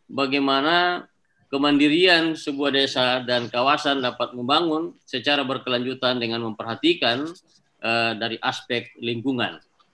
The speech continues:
Nah, tugas fu-, fungsi kami di Kementerian Desa yang pertama adalah yang jelas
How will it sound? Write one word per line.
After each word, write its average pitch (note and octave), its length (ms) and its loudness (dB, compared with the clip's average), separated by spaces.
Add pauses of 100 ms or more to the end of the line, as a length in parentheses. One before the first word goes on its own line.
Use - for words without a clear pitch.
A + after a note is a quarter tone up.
(380)
Nah, - 160 -2
tugas F3 480 0
fu-, F#3 240 -4 (480)
fungsi F3 400 0
kami F3+ 480 2
di D3 180 4 (1160)
Kementerian D3 460 0
Desa D3 240 2
yang D3+ 160 0
pertama D#3 400 2
adalah E3+ 480 4
yang E3 160 0
jelas E3 480 0